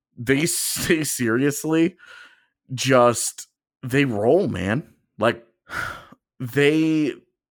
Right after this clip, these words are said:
are the perfect changeup. You know, the, in, in a pitcher's arsenal, they are the changeup. You know, the, the, the McKinnon, Landeskog, Rantanen combination when they're together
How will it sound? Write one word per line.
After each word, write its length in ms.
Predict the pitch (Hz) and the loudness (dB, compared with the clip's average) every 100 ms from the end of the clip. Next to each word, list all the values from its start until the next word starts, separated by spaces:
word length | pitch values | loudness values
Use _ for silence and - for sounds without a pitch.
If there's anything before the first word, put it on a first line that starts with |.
| _ _ _ _ _ _ _ _ _ _ _ _ _ _ _ _ _ | _ _ _ _ _ _ _ _ _ _ _ _ _ _ _ _ _
are 280 | 139 147 143 | 0 4 4
the 180 | 143 117 | 2 -2
perfect 640 | - - 143 131 147 - | -6 -2 0 2 0 -2
changeup. 560 | - 131 107 95 - - - _ _ | -4 -4 -4 -6 -8 -10 -18 _ _
You 120 | 107 | -6
know, 340 | 107 110 104 - _ | -2 -4 -6 -16 _
the, 320 | 107 123 120 92 | 0 2 2 0
in, 80 | 123 | -2
in 180 | 113 127 | -2 -2
a 60 | |
pitcher's 420 | 117 160 160 139 131 | -2 -4 -2 -2 2
arsenal, 580 | 135 135 165 160 170 - _ _ - | 0 0 -2 -2 -2 -12 _ _ -16
they 280 | 120 143 | 0 4
are 160 | 147 139 | 6 4
the 120 | 123 | 2
changeup. 540 | 123 110 85 90 - - _ _ _ _ _ _ _ _ _ | -2 -6 -6 -8 -14 -18 _ _ _ _ _ _ _ _ _
You 160 | - 120 | -6 0
know, 180 | 123 117 | 2 2
the, 400 | 110 113 107 90 | 2 4 4 2
the, 440 | 117 113 110 - - _ - _ _ - | 0 2 0 -4 -18 _ -20 _ _ -12
the 140 | 104 | -4
McKinnon, 800 | 123 117 - 151 143 135 127 127 | -2 -2 -2 0 2 2 2 2
Landeskog, 640 | 123 127 123 - 127 117 107 | 2 0 0 0 2 2 0
Rantanen 520 | 113 117 - 113 107 | -2 -2 -4 -6 -4
combination 720 | - 120 113 107 104 113 107 | -2 -2 0 -2 -2 -4 -2
when 200 | 104 127 | -2 0
they're 140 | 127 110 | 0 -2
together 600 | 95 101 110 85 92 | -4 -4 -4 -4 -8